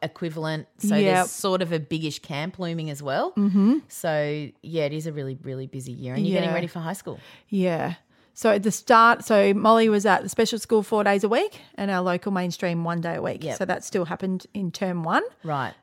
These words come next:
Speaker 2: And, um, I was quickly starting to realise that that probably wasn't working so well.
Speaker 1: Yep.
Speaker 2: She'd been put into a different grade with some of her friends from the old time. So in grade five, that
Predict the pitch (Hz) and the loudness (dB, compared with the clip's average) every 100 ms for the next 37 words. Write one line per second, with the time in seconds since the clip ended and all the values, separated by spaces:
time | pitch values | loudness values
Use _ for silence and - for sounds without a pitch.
0 | _ 214 196 185 180 180 - 196 185 175 | _ -6 -4 -2 -2 -4 -4 -2 0 0
1 | 170 170 170 185 196 - 262 247 233 - | 0 -2 -2 -2 -2 -2 0 4 4 6
2 | 214 202 180 185 180 170 170 170 180 - | 4 4 2 2 4 4 4 2 0 -2
3 | - 233 208 196 180 175 175 165 160 - | 0 2 4 4 4 2 0 -2 -6 -10
4 | - - 170 165 156 175 156 160 160 139 | -20 -12 -4 -4 -4 -6 -4 -2 -2 -2
5 | - 160 160 139 214 226 214 226 202 202 | -6 -12 -6 0 4 4 4 2 2 0
6 | 180 180 190 175 170 170 170 - 185 175 | -2 -2 -4 -2 0 0 -2 -4 -4 -2
7 | 175 170 - 247 277 254 214 202 185 180 | -2 -2 0 0 0 -2 -4 0 0 0
8 | 175 - 202 269 339 240 214 220 214 202 | -2 -2 0 2 4 4 6 6 4 6
9 | 233 254 311 247 214 220 | 8 8 8 4 4 2